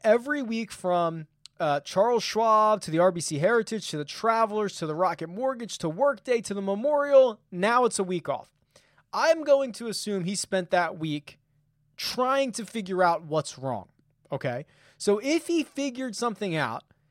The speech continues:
now he's well worth more, you know, he's worth well more than seventy-five hundred dollar price tag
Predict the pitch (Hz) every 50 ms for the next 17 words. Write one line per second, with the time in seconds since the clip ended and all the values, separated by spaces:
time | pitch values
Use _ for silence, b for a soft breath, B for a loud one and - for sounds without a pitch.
0 | _ _ _ _ _ _ _ 196 170 175 214 262 302 320 339 349 320 226 240 262
1 | 262 254 247 240 220 190 254 220 196 160 170 202 247 269 262 226 190 202 220 226
2 | 220 196 - 165 160 170 185 233 254 262 240 220 190 180 185 185 - _ _ -
3 | - 226 208 190 190 190 175 190 269 269 220 - 165 165 233 277 269 254 202 208
4 | 247 262 247 220 202 190 202 - 175 175 185 180 - - 247 233 233 220 190 214
5 | 202 202 175 165 185 180 - 202 180 165 - - - - 240 233 - - - 180
6 | 170 165 160 156